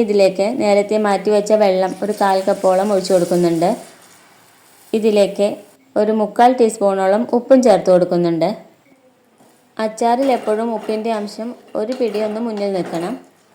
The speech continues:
ലൂബിക്കയിലൊക്കെ നന്നായിട്ട് ഉപ്പ് പിടിക്കുമ്പോൾ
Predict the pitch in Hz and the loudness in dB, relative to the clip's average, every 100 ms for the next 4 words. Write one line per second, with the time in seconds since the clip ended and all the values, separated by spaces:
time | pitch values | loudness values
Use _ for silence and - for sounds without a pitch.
0 | _ _ _ _ - 214 202 202 196 208 | _ _ _ _ -10 -6 -4 -4 -4 -4
1 | 220 214 220 214 190 196 202 214 208 208 | -2 -4 -6 -6 -8 -8 -6 -6 -6 -6
2 | 202 180 185 180 196 | -6 -6 -8 -6 -8